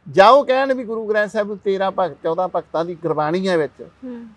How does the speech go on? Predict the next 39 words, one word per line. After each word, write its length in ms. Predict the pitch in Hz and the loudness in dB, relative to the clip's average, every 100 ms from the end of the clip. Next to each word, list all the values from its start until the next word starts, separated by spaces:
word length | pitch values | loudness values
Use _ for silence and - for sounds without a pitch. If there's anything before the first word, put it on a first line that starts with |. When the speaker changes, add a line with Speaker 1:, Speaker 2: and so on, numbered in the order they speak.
| 170 | -4
Speaker 1:
ਵੱਖਰੀਆਂ 320 | 175 202 190 | -4 -2 -4
ਵੱਖਰੀਆਂ 220 | 175 185 | -2 -4
ਜਾਤਾਂ, 460 | 170 160 - 175 175 | 0 0 0 -2 -2
ਸ਼੍ਰੇਣੀਆਂ, 460 | 165 160 165 165 | -4 -6 -6 -6
ਵੱਖਰੀ 300 | 160 151 175 | -6 -8 -10
ਭਾਰਤ 340 | 156 170 143 127 | -4 -2 -2 -6
ਦੇ 120 | 156 | -12
ਹਿੱਸਿਆਂ 320 | 143 - 156 | -12 -10 -8
'ਚ, 140 | 175 202 | -8 -2
ਭਾਰਤ, 260 | 233 220 180 _ | 2 2 0 _
ਪੰਜਾਬ 340 | - 202 208 233 | -4 2 2 2
'ਚ 80 | 269 | -4
ਹੀ 120 | 240 | -8
ਇਹਦੀ 240 | 247 247 | -8 -8
ਬੇਅਦਬੀ 400 | 220 214 208 220 | -4 -4 -6 -10
ਹੋ 160 | 208 208 | -8 -6
ਰਹੀ 140 | 202 | -6
ਹੈ 60 | 214 | -8
ਵੀ 80 | 202 | -10
ਇਹਦੀ 120 | 196 | -10
ਸਖਤ 380 | - 185 - 208 | -4 -4 -2 -4
ਅਸੀਂ 120 | 202 | -4
ਕਾਨੂੰਨ 320 | 202 208 202 | -8 -8 -6
ਬਣਾਉਣ 240 | 196 202 | -4 -4
ਨੂੰ 80 | 208 | -6
ਕਹਿੰਦੇ 260 | 202 202 202 | -10 -12 -12
ਹਾਂ, 60 | |
ਹੈ 260 | 240 - 262 | -20 -14 -12
ਨਾ। 100 | 254 | -10
Speaker 2:
ਹੂੰ। 200 | 247 240 240 _ - | -12 -16 -20 _ 0
Speaker 1:
ਚਲੋ 220 | 208 220 | 4 4
ਉਹਨਾਂ 200 | 220 226 | 4 0
ਨੇ 200 | 226 220 | -2 -8
ਸੁਣਵਾਈ 420 | 190 180 165 180 | -6 -2 0 0
ਕਰਕੇ 360 | 185 175 175 180 | 2 0 0 -6
ਉਹਨਾਂ 140 | 170 | -8
ਨੇ 100 | 170 | -8
ਫੈਸਲਾ 420 | 170 151 147 160 | -4 -4 -4 -6
ਸੁਣਾਤਾ। 500 | 151 143 127 151 156 | -6 -6 -6 -8 -8